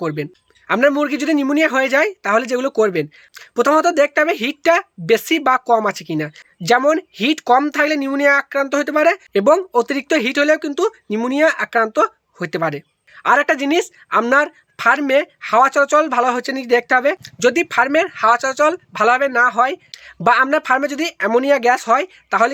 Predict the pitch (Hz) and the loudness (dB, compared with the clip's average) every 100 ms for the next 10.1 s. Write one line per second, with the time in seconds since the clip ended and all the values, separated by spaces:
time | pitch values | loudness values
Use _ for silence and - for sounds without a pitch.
0 | 269 277 320 415 427 _ 175 196 233 277 | -4 -6 0 0 0 _ -6 0 0 0
1 | - _ 190 226 240 _ _ 196 226 277 | -8 _ 0 0 0 _ _ -4 -2 0
2 | 285 262 294 311 302 196 220 220 220 285 | 2 2 2 0 0 -6 0 0 0 -2
3 | 247 208 208 370 _ - 170 185 147 147 | 0 -2 -2 -6 _ -14 -6 -4 -2 -6
4 | - _ _ 208 220 320 294 359 381 _ | -12 _ _ 0 4 4 2 0 -4 _
5 | _ _ 208 240 220 330 - 240 269 311 | _ _ -4 -2 -2 -2 0 0 2 -2
6 | 247 277 277 339 - 240 208 - 165 156 | -2 -4 0 0 -2 -2 -2 -2 -6 -6
7 | 151 - 294 277 311 - 254 285 277 277 | -6 -2 -2 -2 -6 0 0 0 0 2
8 | 349 - - 220 262 294 320 254 247 269 | 0 -2 -2 -2 -2 -4 -2 -2 -2 0
9 | 294 226 - 233 233 330 - 175 196 175 | 0 0 -2 -2 0 -2 -2 -4 -2 -2